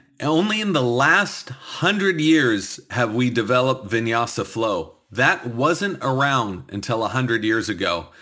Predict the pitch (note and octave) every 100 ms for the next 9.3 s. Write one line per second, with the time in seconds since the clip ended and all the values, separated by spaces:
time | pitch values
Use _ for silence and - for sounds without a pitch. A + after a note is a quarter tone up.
0 | - _ A#2+ B2 A#2+ A2+ C#3+ F#3+ F#3 D#3
1 | C#3 B2 E3 D#3+ - F3 E3+ D3 A2+ C3
2 | A#2+ C3+ D#3+ A#2 G2+ G2+ F#2 G#2+ - D3
3 | D#3 C3+ C3+ B2 - A#2 A2+ A2 A2 G#2+
4 | F2 - _ _ F#2+ A2 C#3 C#3+ - -
5 | E2+ - B2 A#2 F#2 A#2+ B2 B2+ B2 A#2+
6 | - - - - A#2 A#2 G2+ - C3 A2+
7 | A2+ G#2 F2 G#2 G2+ A2+ A2+ - - _
8 | _ _ _ - - - - _ - A3+
9 | C3+ - -